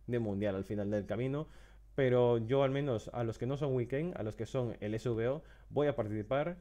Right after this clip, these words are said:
y los voy a castear como siempre. Esto ya como información de que va a seguir habiendo en el canal, eh, Shadowverse, al menos competitivo asegurado.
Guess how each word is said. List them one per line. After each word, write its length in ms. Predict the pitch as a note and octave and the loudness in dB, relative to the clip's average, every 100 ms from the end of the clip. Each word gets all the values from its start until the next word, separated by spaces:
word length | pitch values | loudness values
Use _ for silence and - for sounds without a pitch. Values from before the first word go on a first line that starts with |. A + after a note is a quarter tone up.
| - | -8
y 200 | D#3 F#3+ | 0 2
los 160 | F#3 A#2 | 2 0
voy 120 | G2+ | 0
a 80 | G2+ | -2
castear 380 | - - C3+ C#3 | -4 0 0 0
como 200 | A2+ F2+ | -4 -2
siempre. 460 | F3+ G3+ F#2+ E2+ - - - - | -2 -2 -2 -8 -12 -20 -20 -10
Esto 240 | A2 C3 | -4 0
ya 420 | A#2 A2+ B2+ D#3 E3 | 2 2 2 0 -2
como 160 | A#2+ | -2
información 600 | A2+ A#2 G#2 G2 A2+ C3 | -2 -2 -2 0 0 0
de 300 | A#2 B2 D#3+ - | 0 0 0 -2
que 160 | A#2 | -2
va 280 | A2 B2+ B2 | 4 4 4
a 60 | B2 | 2
seguir 280 | B2 A#2+ | -2 2
habiendo 280 | A2+ A#2 A#2 | 2 2 0
en 60 | A#2 | -2
el 100 | A2 | -2
canal, 500 | A#2 A#2 B2 D3+ - - | -2 0 0 0 -6 -8
eh, 200 | G#2+ G2+ | -4 -4
Shadowverse, 640 | - A#2+ B2+ D3+ E3+ - - | 0 0 2 0 -4 -10 -8
al 140 | G2 | -4
menos 300 | A#2 D3+ E3+ | -2 -2 -2
competitivo 640 | D3 A#2+ A2 D3 E3 A#3 - | -2 -2 -2 -2 -4 -4 -6
asegurado. 640 | G#2 G#2+ A2 B2 E2 D2 | -6 -2 0 0 -2 -6